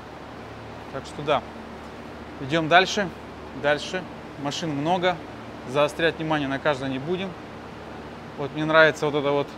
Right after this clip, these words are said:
купешка, кабриолет, convertible. На очень красивом салоне.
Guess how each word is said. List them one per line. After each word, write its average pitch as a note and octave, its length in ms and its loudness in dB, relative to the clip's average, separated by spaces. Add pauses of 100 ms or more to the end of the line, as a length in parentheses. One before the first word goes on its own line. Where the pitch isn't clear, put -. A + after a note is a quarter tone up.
(580)
купешка, E3+ 460 4
кабриолет, D3+ 680 8 (420)
convertible. F3 680 2 (800)
На D3+ 80 -2
очень E3+ 340 2
красивом D3+ 420 2
салоне. F3 540 2